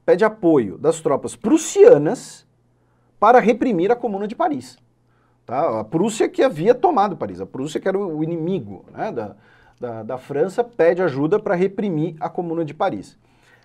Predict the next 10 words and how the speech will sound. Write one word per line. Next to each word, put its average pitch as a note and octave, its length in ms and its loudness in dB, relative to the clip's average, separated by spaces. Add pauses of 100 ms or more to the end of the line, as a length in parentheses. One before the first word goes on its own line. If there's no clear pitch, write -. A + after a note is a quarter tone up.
É A3 100 2
formada D3+ 680 2
a D#3+ 80 -4
Terceira D3+ 440 -2
República, G#3 720 -6 (200)
né, C3+ 200 -10
num C#3 120 -8
cenário B2+ 360 -6
bastante B2 640 -6 (240)
radicalizado, E3 1000 -2